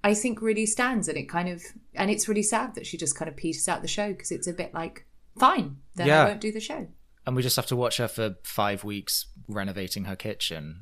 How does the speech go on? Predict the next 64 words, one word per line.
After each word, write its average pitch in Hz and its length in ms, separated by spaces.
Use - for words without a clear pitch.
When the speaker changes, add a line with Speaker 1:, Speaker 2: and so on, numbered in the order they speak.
Speaker 2:
It's - 140
just - 160
sad 117 220
to - 100
see 110 160
her 95 100
just - 360
peter 98 380
out 90 240
in 92 100
the 90 100
way 90 140
that 90 160
she - 120
does. 92 380
But 107 320
I 127 80
will 160 180
say 180 220
that, 131 140
just - 260
to 185 240
emphasize 123 520
the 107 80
point 104 260
again, 85 460
this 147 200
is 180 80
what 170 120
annoys 135 300
me 123 60
about 113 140
the 107 80
whole 110 140
Lisa 101 300
the 101 80
Manipulator 98 500
storyline. 87 540
The 107 80
women 156 380
would 160 100
have 104 160
a 104 60
half-decent 104 520
argument 90 360
if 95 100
they 117 80
were 117 120
all 113 320
innocent 131 420
of 95 100
doing 117 220
the 98 80
same 90 240
thing, 85 260
but 127 180
they 147 120
have 156 180
the 165 80
same 123 240
skill 113 320
set 95 280
as 107 280
Lisa. 82 420